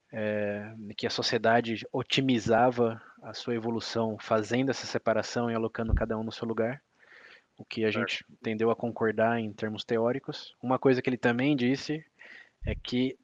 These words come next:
Speaker 1: o sistema meritocrático perfeito é um sistema no qual estrutura familiar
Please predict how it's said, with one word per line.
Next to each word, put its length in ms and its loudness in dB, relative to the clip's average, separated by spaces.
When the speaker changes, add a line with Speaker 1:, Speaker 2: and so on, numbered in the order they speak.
Speaker 1:
o 80 -10
sistema 420 2
meritocrático 760 2
perfeito 800 0
é 80 -10
um 60 -8
sistema 440 -2
no 120 0
qual 420 0
estrutura 580 0
familiar 920 2